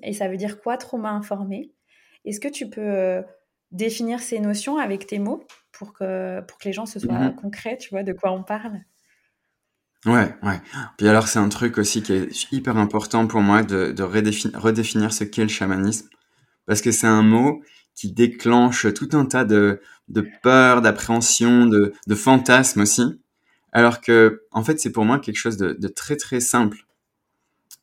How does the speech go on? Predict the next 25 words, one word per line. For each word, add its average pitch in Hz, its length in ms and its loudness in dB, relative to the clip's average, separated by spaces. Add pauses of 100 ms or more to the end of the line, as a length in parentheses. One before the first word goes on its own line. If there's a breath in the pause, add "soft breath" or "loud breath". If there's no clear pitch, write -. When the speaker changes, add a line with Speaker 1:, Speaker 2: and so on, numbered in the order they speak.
(120)
Speaker 2:
Euh, 98 160 0
bon, - 200 -4
simple 131 380 2
et 110 40 4
à - 20 6
la 98 100 2
fois 107 160 -4
complexe, 120 480 -4
mais 101 280 -2 (640)
j'aime 110 220 2
bien 127 220 6
déconditionner 120 960 2
un 110 140 4
peu 110 160 -2
ce 120 100 -4
qu'il 117 120 -2
y - 20 2
a 98 40 0
derrière 107 340 0
ce - 120 -2
mot. 110 260 4 (760)
Donc, 117 200 -2
le 120 80 4
mot 143 280 6
chaman, 123 640 4